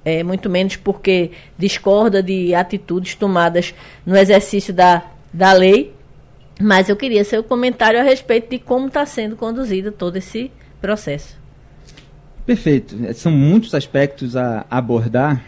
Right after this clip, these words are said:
Speaker 2: É, vamos tentar aí abordar um por um. Primeiro é que não se pode corrigir um abuso cometendo outro abuso. É, então a gente precisa deixar bem claro que a gente repudia, evidentemente,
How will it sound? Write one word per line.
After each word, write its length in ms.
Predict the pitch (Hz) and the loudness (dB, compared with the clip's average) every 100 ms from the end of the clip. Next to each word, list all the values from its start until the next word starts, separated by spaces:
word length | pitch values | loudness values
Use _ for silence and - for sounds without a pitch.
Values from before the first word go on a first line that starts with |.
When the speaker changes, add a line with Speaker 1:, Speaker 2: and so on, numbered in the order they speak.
| - | -12
Speaker 2:
É, 160 | - 123 | -8 -6
vamos 280 | 113 135 131 | -4 -4 -2
tentar 380 | 135 120 127 | -2 -2 -2
aí 180 | 127 120 | 0 0
abordar 400 | 123 120 117 123 | -2 -2 -2 -2
um 120 | 131 | -2
por 220 | 147 185 131 | -2 0 0
um. 140 | 110 | 0
Primeiro 580 | 120 170 196 240 247 240 | 0 0 2 2 0 -4
é 400 | 170 185 190 165 120 - - - - | -2 2 2 0 -4 -10 -20 -20 -20
que 180 | - 160 | -6 -2
não 160 | 165 190 | 0 0
se 140 | - | -2
pode 240 | - 143 | -2 -2
corrigir 360 | - 156 143 131 | 0 2 2 2
um 120 | 135 | 0
abuso 340 | 113 107 170 - | 0 0 -2 0
cometendo 560 | 233 220 - 175 190 | 2 2 0 0 0
outro 240 | 170 190 240 | -2 -2 -4
abuso. 480 | 131 127 107 - - - - - - | 0 -2 -2 -8 -20 -20 -20 -20 -20
É, 120 | - 92 | -10 -8
então 320 | 101 143 190 | -4 -2 0
a 20 | |
gente 120 | 185 | 0
precisa 180 | 196 214 | -2 -2
deixar 240 | 165 147 | -2 -2
bem 360 | 127 123 156 196 | -4 2 2 2
claro 520 | 233 151 107 104 113 | 0 -2 -2 -2 -2
que 400 | 143 202 185 104 | -4 -4 -4 -4
a 140 | - 113 | -6 -6
gente 260 | 117 117 | -4 -6
repudia, 840 | 110 127 - 196 123 123 131 143 - | -4 -4 0 -2 0 2 2 0 0
evidentemente, 1000 | 139 147 113 120 117 101 110 131 131 | 0 0 -2 -4 -4 -4 -2 -4 -8